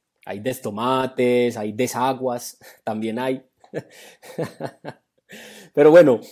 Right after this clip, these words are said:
eh, eh, es, es cierto que, que indiscutiblemente hemos tenido que hacer un esfuerzo, eh, para buscar cómo narrar de otra manera,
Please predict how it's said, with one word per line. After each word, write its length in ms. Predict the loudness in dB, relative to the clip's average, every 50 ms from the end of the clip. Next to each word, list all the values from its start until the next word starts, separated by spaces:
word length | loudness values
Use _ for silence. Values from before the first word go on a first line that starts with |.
| _ _ _
eh, 300 | -6 0 2 2 2 2 2
eh, 280 | 2 2 2 0 0 -2
es, 260 | -4 -4 -4 -6 -10 -8
es 140 | -6 -4 2
cierto 340 | 4 4 4 4 0 -4
que, 440 | 2 2 2 4 4 2 0 -2 -4 -4
que 320 | -2 0 0 0 0 -2
indiscutiblemente 1080 | -2 -4 -6 -8 -8 -10 -12 -6 -4 -2 -2 -2 -2 -4 -4 -4 -2 -2 -2 -2 -4 -6
hemos 240 | -4 -4 -4 -4 -6
tenido 280 | -6 -6 -6 -6 -6
que 100 | -4 -6
hacer 200 | -6 -4 -4 -4 -4
un 140 | -6 -6 -8
esfuerzo, 880 | -8 -8 -4 0 0 2 0 0 -2 -6 -6 -4 -4 -4 -6 -6 -8 -12
eh, 280 | -14 -12 -12 -14 -16 _ -10
para 440 | -10 -8 -6 -6 -8 -8 -12 -14 _ _ _
buscar 420 | -14 -14 -14 -10 -8 -8 -8 -6
cómo 240 | -6 -6 -2 -2 -2
narrar 600 | -2 -2 -4 -4 -4 -2 -2 -2 -4 -8 -10 _ _ _ _ _ _ _ _ -8
de 160 | -4 0 2
otra 240 | 2 2 0 -2 -4
manera, 540 | -4 -4 -4 -4 -2 -2 -2 -4 -6 -14 _